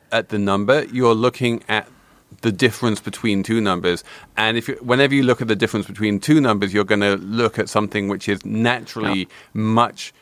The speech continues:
Speaker 1: fuzzier and more stochastic
Speaker 2: Yeah.
Speaker 1: than the actual main
Speaker 2: And,
Speaker 1: big
Speaker 2: uh,
Speaker 1: number.
Speaker 2: to, to make, I guess, a, a slightly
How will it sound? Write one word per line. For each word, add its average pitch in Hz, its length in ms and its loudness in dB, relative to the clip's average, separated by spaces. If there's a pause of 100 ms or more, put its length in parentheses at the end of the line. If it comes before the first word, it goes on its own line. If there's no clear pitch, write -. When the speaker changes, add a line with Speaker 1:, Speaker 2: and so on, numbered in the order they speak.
(420)
Speaker 1:
fuzzier 113 680 0
and 98 100 -4
more 98 140 -2
stochastic 104 560 -2 (160)
Speaker 2:
Yeah. - 60 -20
Speaker 1:
than 90 320 -4
the 98 180 0
actual 90 260 -4
main 85 240 -6
Speaker 2:
And, 165 120 4
Speaker 1:
big 80 160 -8
Speaker 2:
uh, - 20 -4
Speaker 1:
number. 87 260 -2
Speaker 2:
to, - 140 0
to - 140 0
make, 147 340 -2
I 135 100 2
guess, 107 200 -2
a, 104 220 0
a 107 60 -2
slightly 101 520 0